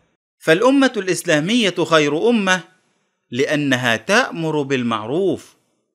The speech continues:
وتنهى عن المنكر إلى جانب إيمانها بالله تعالى. سؤال عزيز الطالب:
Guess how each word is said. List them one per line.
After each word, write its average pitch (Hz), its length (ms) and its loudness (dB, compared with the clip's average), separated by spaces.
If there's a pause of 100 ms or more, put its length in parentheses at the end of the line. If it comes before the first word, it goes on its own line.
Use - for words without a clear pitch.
(160)
وتنهى 160 760 2
عن 127 300 0
المنكر 120 680 -4 (720)
إلى 233 380 2
جانب 175 520 -4
إيمانها 131 920 -4
بالله 107 680 -4
تعالى. 92 720 -8 (1200)
سؤال 233 540 2
عزيز 131 340 -2
الطالب: 110 500 -4